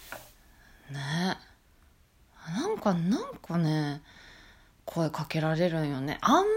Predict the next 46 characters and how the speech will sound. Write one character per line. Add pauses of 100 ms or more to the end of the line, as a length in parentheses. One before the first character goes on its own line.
(160)
り
私、
あ
れ、
声
か
け
ら
れ
る
こ
と
な
い
ん
だ
け
ど、 (520)
な
ん
か
そ
う、
カ
ー
プ
関
連
で
は
あ
る
か
も
ね。
ユ
ニ
フ
ォ
ー
ム
着
と
っ
た
ら。